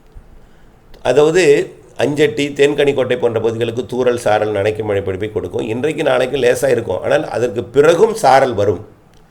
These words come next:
தூறல் வரும். அதேபோல் ஒகேனக்கல் மற்றும் பெண்ணாகரம் பகுதிக்கும் சாரல், தூறல் வரும். அதுக்கு கிழக்கே அங்கொன்றும் இங்கொன்றுமாக தூறல். நல்ல ஒரு மழைப்பொழிவு கூட மேற்கு பகுதிக்கு கிடைக்கிறோம். தருமபுரி,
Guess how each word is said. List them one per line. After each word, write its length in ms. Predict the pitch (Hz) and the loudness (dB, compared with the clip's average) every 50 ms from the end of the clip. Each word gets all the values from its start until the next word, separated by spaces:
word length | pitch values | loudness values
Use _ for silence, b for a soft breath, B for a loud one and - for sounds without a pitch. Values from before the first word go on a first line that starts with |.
| b b b b b b b _ - | b b b b b b b _ -2
தூறல் 300 | 151 170 175 160 156 131 | 0 4 4 4 4 4
வரும். 380 | 104 101 95 92 - - - - - _ _ - _ _ b b b b b b b b b | 2 -2 -2 -2 -4 -10 -14 -20 -20 _ _ -20 _ _ b b b b b b b b b
அதேபோல் 340 | - 143 180 185 190 185 165 | -2 0 2 4 4 4 6
ஒகேனக்கல் 540 | 147 151 151 165 180 175 170 165 170 170 165 | 6 4 4 2 2 2 2 2 2 2 2
மற்றும் 460 | 156 147 143 - 160 165 180 190 - - - - _ b b b b b b b b - | 2 0 0 0 -2 -4 -4 -8 -12 -18 -20 -20 _ b b b b b b b b 0
பெண்ணாகரம் 500 | 135 139 147 165 175 180 170 170 160 151 | 2 2 4 4 2 2 4 2 2 4
பகுதிக்கும் 360 | 139 143 139 131 - 151 160 | 4 2 2 2 -2 -4 -6
சாரல், 400 | 156 - 135 127 139 135 143 143 | 0 4 4 6 6 6 4 0
தூறல் 300 | - 127 131 120 127 120 | 0 0 0 0 0 0
வரும். 280 | 110 113 120 147 180 - - - - - _ _ - - | 0 0 0 0 -2 -2 -6 -12 -20 -20 _ _ -16 -4
அதுக்கு 320 | - 110 120 131 113 113 117 | -2 0 0 0 -2 -4 -4
கிழக்கே 640 | 113 131 123 127 139 - 147 165 185 - - - - - _ _ _ _ _ - | 0 0 2 2 0 0 -4 -6 -6 -8 -10 -16 -20 -20 _ _ _ _ _ -4
அங்கொன்றும் 440 | 117 139 143 156 156 151 160 143 | -4 0 2 2 2 0 -2 -4
இங்கொன்றுமாக 500 | 131 127 127 127 113 120 113 120 117 113 117 | -2 -2 -2 -2 -4 -2 -2 -2 -2 -2 -4
தூறல். 320 | - 113 113 113 120 143 - - - | -4 -4 -2 -2 -2 -4 -6 -10 -6
நல்ல 360 | 101 107 131 160 185 208 214 | -2 -2 -2 0 2 2 2
ஒரு 140 | 196 180 156 | 4 4 2
மழைப்பொழிவு 460 | 139 143 139 143 143 143 143 135 127 | 2 2 2 2 2 0 0 0 -2
கூட 340 | 117 139 151 180 170 135 101 87 | -2 0 2 4 4 4 4 2
மேற்கு 300 | 113 131 143 139 135 139 | 0 0 0 0 -2 -2
பகுதிக்கு 420 | 120 127 120 120 120 131 101 113 | 0 0 0 0 -4 -4 -4 -2
கிடைக்கிறோம். 340 | 107 107 92 92 95 98 - - - - - - | -2 -2 -2 -2 -2 -2 -4 -6 -12 -20 -6 -2
தருமபுரி, 520 | - 110 117 123 113 104 113 131 143 - | 0 0 2 0 0 -2 -2 -4 -4 -8